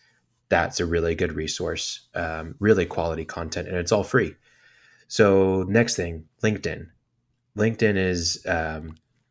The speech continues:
really growing a lot. It's, it's more than just a resume builder and a place to find a job or fit to find employees. It's really growing as a social network. It's great 'cause it doesn't have all of the,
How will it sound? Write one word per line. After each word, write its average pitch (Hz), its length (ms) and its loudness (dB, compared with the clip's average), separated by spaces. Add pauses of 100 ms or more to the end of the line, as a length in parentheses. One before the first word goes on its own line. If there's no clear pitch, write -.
(180)
really 98 340 6
growing 90 380 2
a 85 60 0
lot. 85 420 -2 (400)
It's, - 460 -4 (560)
it's 104 220 -4
more 92 240 2
than 92 200 0
just 87 320 2
a 90 60 0
resume 85 600 2
builder 85 720 2
and 82 420 -6
a 82 60 -8
place 85 240 -4
to - 100 -12
find 87 200 -2
a 82 60 -4
job 82 440 -2
or 85 100 -6
fit 85 200 -8
to - 60 -14
find 87 180 -4
employees. 85 680 -6 (520)
It's 92 240 -8
really 92 300 2
growing 87 420 0
as 85 120 0
a 82 60 -4
social 85 340 -4
network. 101 560 -2 (520)
It's - 200 -4
great 92 260 2
'cause 87 140 -6
it 87 80 -4
doesn't 90 220 -2
have 90 200 -2
all 90 280 0
of 85 120 -6
the, 85 360 -2